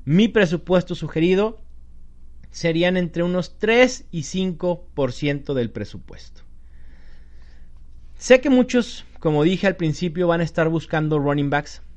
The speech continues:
Y l-, los que estén en busca de running back en estos waivers, de verdad que van a tener un trabajo bastante complicado por hacer. Y tendrán que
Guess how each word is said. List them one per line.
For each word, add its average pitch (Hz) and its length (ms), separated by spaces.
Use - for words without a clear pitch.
Y 185 140
l-, 175 360
los 175 300
que 175 100
estén 254 280
en 277 120
busca 262 300
de 220 60
running 233 280
back 214 200
en 196 100
estos 190 300
waivers, 208 460
de 151 120
verdad 160 320
que 175 120
van 160 140
a 170 100
tener 156 380
un 165 140
trabajo 147 440
bastante 151 580
complicado 123 680
por 113 160
hacer. 139 380
Y 196 440
tendrán 151 540
que 170 440